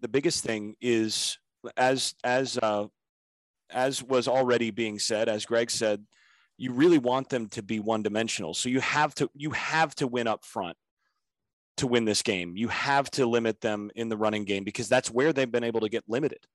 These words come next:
Teams that have beaten them have been able to limit their running game, uh,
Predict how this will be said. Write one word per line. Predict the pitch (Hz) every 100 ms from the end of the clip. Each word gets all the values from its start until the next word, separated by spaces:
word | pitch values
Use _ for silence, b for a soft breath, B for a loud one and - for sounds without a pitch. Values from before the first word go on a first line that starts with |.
| _ _ _ _ -
Teams | 135 143 123
that | 131
have | 120
beaten | 127 143 110
them | 104 104
have | 110
been | 104 110
able | 110
to | 104
limit | 107 110 110
their | 110
running | 110 127 107
game, | 92 87 95 b b b b _ 110
uh, | 107 98 95